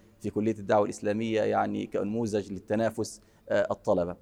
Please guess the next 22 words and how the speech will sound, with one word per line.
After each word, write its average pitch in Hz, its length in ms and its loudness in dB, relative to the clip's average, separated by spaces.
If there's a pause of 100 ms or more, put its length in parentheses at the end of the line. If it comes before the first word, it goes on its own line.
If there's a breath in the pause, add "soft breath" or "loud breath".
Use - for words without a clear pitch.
(260 soft breath)
ثم 160 260 2
في - 60 -2
المرحلة 123 400 2
الثانية 117 400 -2
والس-، 110 260 -2
في 104 220 -4
ال-، 101 200 -2
في 92 60 -10
السنة 117 200 -4
الثانية 113 360 -2
والثالثة 107 480 -2
والرابعة، 113 460 2 (280 loud breath)
وفي 143 460 0
المجموع 123 420 0
الكلي 123 500 0
في - 120 -16
كلية 117 160 -4
الدعوة، 120 420 2
آه، 101 420 0
رتبت - 440 -4
في 107 100 -10
المركز، 107 560 -4